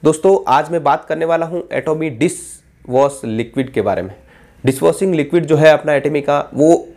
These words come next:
Atomy का डिशवॉशिंग लिक्विड किस में काम आता है, कैसे काम करता है, और मैं उसके बारे में आपसे बात करने वाला हूं। तो एक ऐसा प्रोडक्ट जो बहुत ही ज़बरदस्त, बहुत ही लाजवाब प्रोडक्ट है। जैसे घर के अंदर, घर के अंदर,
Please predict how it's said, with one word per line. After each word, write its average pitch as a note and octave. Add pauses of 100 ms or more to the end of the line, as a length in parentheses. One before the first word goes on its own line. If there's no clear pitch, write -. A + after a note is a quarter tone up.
Atomy C3+
का C#3+
डिशवॉशिंग C#3
लिक्विड A#2
किस A2
में C3
काम C3+
आता B2+
है, C3 (240)
कैसे C#3
काम C3
करता B2
है, B2+
और -
मैं A#2
उसके C#3
बारे A#2
में A#2
आपसे -
बात G#2
करने A#2+
वाला B2+
हूं। C#3+ (400)
तो D3+
एक D3+
ऐसा D#3
प्रोडक्ट F3 (180)
जो C3
बहुत A2+
ही D#3+
ज़बरदस्त, C3+
बहुत A#2
ही D3+
लाजवाब A#2+
प्रोडक्ट A#2+
है। D3 (300)
जैसे F3+
घर C#3+
के E3
अंदर, A2+ (420)
घर C#3+
के F3
अंदर, E3+